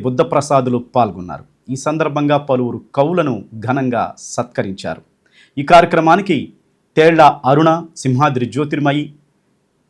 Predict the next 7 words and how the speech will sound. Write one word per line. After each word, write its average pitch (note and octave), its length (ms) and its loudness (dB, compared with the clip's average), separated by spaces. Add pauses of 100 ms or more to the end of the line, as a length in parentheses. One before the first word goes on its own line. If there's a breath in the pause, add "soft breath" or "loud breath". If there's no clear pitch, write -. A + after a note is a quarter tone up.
(180)
తెలుగులోగిలి E3+ 560 4 (140)
అధ్యక్షులు C3+ 440 -2 (840)
నూనె C#3+ 300 0 (140)
అంకమ్మరావు C#3 560 0 (120)
సంధానకర్తగా B2+ 800 -2
వ్యవహరించారు. F#2+ 580 -10 (500)
ఈ G2 40 -20